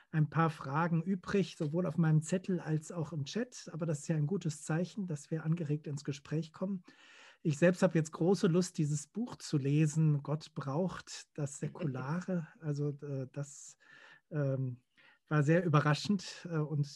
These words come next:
Speaker 1: äh, vielleicht haben auch andere Lust bekommen, deine Bücher zu lesen, die ich auch sehr faszinierend finde. Ich danke allen fürs Zuhören und, äh, lade ein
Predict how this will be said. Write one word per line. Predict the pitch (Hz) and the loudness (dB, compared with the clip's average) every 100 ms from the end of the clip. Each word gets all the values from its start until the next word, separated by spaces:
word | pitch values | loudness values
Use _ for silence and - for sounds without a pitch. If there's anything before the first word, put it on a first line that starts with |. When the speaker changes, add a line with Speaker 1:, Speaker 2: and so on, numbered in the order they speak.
| - | -10
Speaker 1:
äh, | 156 143 143 | -4 -4 -4
vielleicht | - 151 - - _ - 180 185 | 0 0 -2 -14 _ -16 -14 -4
haben | 175 | 0
auch | 190 | 0
andere | 214 233 180 | 2 4 6
Lust | 202 - | 4 2
bekommen, | 196 - 185 | -4 0 2
deine | 175 156 | 4 4
Bücher | 143 180 226 | 2 -2 -4
zu | - 185 | -6 -2
lesen, | 180 196 196 180 | 0 2 0 0
die | 170 | 0
ich | 160 - _ - - _ | -2 -8 _ -20 -20 _
auch | 156 | -12
sehr | - 160 | -4 -2
faszinierend | 160 151 - 151 180 220 | -2 -4 0 4 4 0
finde. | - 233 190 | 0 0 0
Ich | - | -2
danke | 156 165 165 | -4 -4 -4
allen | 165 170 165 156 - - _ _ | -2 0 2 2 -2 -20 _ _
fürs | 156 139 - | -2 -2 -2
Zuhören | - 233 196 240 240 196 | -2 0 2 2 0 0
und, | 170 175 160 - 151 | 2 2 0 -10 -2
äh, | 170 156 | 2 2
lade | 143 147 160 180 151 | 2 2 2 2 0
ein | 165 202 269 | 2 2 0